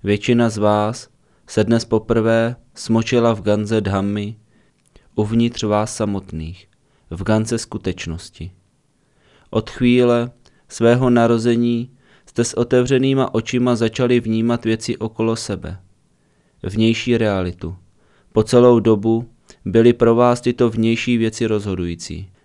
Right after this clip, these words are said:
Nikdy jste se nezajímali, co se děje uvnitř. I když jste zkoušeli meditovat se zavřenýma očima, pracovali jste znovu s těmito vnějšími předměty. Rozjímali jste nad věcmi,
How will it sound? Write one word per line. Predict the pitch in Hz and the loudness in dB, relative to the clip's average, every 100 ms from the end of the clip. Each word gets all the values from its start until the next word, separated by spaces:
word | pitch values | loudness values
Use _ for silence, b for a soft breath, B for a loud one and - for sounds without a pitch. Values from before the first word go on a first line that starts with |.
| _ | _
Nikdy | 98 98 113 | -4 0 2
jste | 120 - 123 | 0 0 -4
se | 123 | 0
nezajímali, | 110 104 107 110 110 107 107 120 - _ | -2 0 0 0 0 -2 -4 -8 -12 _
co | - | -10
se | 110 113 | -2 -2
děje | 107 110 110 | 0 0 -2
uvnitř. | - 87 85 87 - - _ _ _ _ b b b b b | -6 -8 -8 -12 -16 -20 _ _ _ _ b b b b b
I | 113 | -4
když | 113 131 | 0 -2
jste | 135 131 | 0 0
zkoušeli | 131 - 120 120 127 123 | 0 2 0 2 2 4
meditovat | 120 113 120 127 120 120 | 4 2 0 2 0 0
se | 117 | 0
zavřenýma | 107 104 113 113 117 120 - | 2 0 0 -2 0 -2 -2
očima, | 95 - 101 101 104 113 _ _ _ _ _ | -6 -6 -6 -6 -8 -12 _ _ _ _ _
pracovali | - 107 - 117 113 120 | -2 -2 0 0 2 0
jste | - 120 | 0 0
znovu | 110 107 101 107 | 0 -2 -2 -4
s | 110 | -6
těmito | - 104 107 107 110 | -4 -2 -2 -2 -2
vnějšími | 104 101 101 110 110 | 0 -4 -4 -4 -4
předměty. | 110 - 90 90 85 - 92 _ _ _ _ _ _ _ - | -4 -6 -6 -8 -10 -14 -16 _ _ _ _ _ _ _ -2
Rozjímali | 98 101 110 110 107 110 | 0 2 0 0 0 -4
jste | - 113 | -2 -2
nad | 113 107 | 0 -2
věcmi, | 101 101 - 104 101 | -2 -4 -4 -6 -6